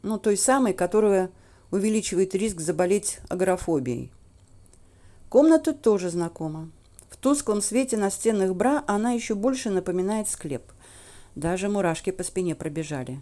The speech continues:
и волосы на затылке вздыбились. А вот поза относительно новая, ну, по крайней мере, для меня. Лежу звездой.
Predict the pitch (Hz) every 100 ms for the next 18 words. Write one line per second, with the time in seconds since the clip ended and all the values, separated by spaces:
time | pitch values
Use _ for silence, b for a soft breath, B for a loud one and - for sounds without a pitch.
0 | - 185 190 151 131 - 143 151 156 139
1 | 131 151 143 135 123 123 - - - _
2 | - - - - - 196 208 240 - b
3 | b b b - 330 370 202 - 170 -
4 | 151 - 254 185 143 135 156 156 156 160
5 | - - 294 294 277 247 226 196 185 175
6 | 170 170 160 131 117 - - - - -
7 | - - - 165 208 247 302 226 247 220
8 | 175 143 123